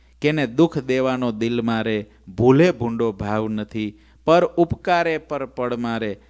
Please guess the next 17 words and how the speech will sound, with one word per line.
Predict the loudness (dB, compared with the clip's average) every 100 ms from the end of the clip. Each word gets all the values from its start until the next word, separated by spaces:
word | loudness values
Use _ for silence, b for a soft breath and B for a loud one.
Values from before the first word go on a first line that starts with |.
| b
આવે | -4 -2 -2 -4
ઈચ્છા | -6 -8 -10 -6 -6
અંતરથી. | -6 -6 -6 -6 -6 -6
બોલે | -2 0 0
અહમ | -4 -4 -4
મમતાનું | -6 -10 -8 -8 -6 -8
ઘસાતું | -8 -6 -6 -6 -6 -4
બોલે, | -4 -4 -6 -10 b b b
અહમ | -6 -2 -2
મમતાનું | -4 -6 -6 -6 -6 -8
ઘસાતું | -8 -2 -2 -2 -4 -4
રે, | -6 -10 _ _ _ -4
ઉતર્યું | -2 0 0 0
મન | 0 -4 -4
તન | -6 -6
સુખ | -6 -8 -8
પરથી." | -10 -8 -8 -12 -20